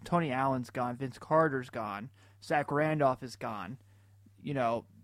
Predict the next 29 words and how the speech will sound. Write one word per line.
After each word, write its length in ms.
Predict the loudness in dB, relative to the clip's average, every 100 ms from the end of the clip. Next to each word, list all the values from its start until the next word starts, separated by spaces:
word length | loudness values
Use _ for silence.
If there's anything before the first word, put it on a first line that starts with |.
| -2
Ma-, 180 | 0 0
now 260 | 2 4
that 60 | 4
Marc 240 | 2 0
Gasol's 340 | 0 0 0 2
gone, 240 | -2 -2
you've 120 | -4
just 200 | -8 -6
left 180 | -4 -6
Conley 340 | -2 -2 0 -2
by 120 | -4
himself. 680 | -4 2 4 6 4 -4 -20 -20 -16 -10
You've 120 | 2
got 220 | 4 4
Jaren 240 | 2 -2 2
Jackson 320 | 0 0 -2
Junior, 320 | -2 -2 0
who's 140 | -2 0
hurt 200 | 0 2
right 240 | 0 -2
now. 500 | 0 2 4 2 -2 -8 _ -20 -10 -2
Um, 500 | 2 2 0 -4 -10 -18 -10
and 100 | -6
you 80 | -2
have, 120 | -4 -4
you 120 | -10 -4
know, 180 | -4
you 140 | -4 -4
have 320 | 0 2 0